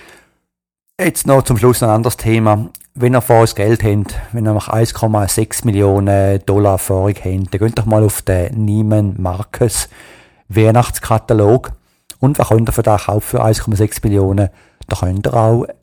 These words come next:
eben einmal einen Flug ins Weltall kaufen. Von denen ihr gehört habt, dass in nicht allzu naher Zukunft wird ja Virgin, äh, das ist ja die englische, äh, Fluggesellschaft oder die englische Firma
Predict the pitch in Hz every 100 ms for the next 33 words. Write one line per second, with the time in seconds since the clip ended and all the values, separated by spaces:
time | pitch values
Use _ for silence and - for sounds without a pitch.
0 | _ 90 - 107 107 110 113 - 92 92
1 | 95 - 113 - - 85 87 82 78 80
2 | - 92 98 - - _ - - - 107
3 | 107 - 131 143 - 131 117 107 - -
4 | - _ _ _ - 95 98 - 110 120
5 | 120 107 101 - 101 104 - 104 101 -
6 | - - 98 - 90 95 101 - - 117
7 | 120 117 _ - - - _ _ _ -
8 | 90 85 82 95 95 98 101 92 - 90
9 | 85 85 82 82 82 82 80 - _ _
10 | _ 117 113 - 107 113 - 101 113 120
11 | 90 - 95 107 113 117 113